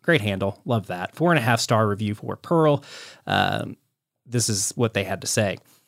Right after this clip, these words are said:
"Many movies have been colloquially dubbed Joker for women." But this is the only one that actually earns the title.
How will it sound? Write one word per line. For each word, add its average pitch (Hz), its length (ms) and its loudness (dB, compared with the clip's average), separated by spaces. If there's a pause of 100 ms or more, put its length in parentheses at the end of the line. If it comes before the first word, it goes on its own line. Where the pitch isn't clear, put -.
(260)
"Many 254 240 6
movies 185 400 4
have 127 120 0
been 127 140 6
colloquially 139 760 4
dubbed 110 560 4
Joker 123 360 4
for 107 160 -2
women." 101 440 -2 (240)
But 139 140 -2
this 175 200 2
is 165 140 2
the 135 140 2
only 165 300 4
one 131 260 4
that 110 80 2
actually 113 380 0
earns 101 280 -2
the 104 80 -2
title. 87 460 -8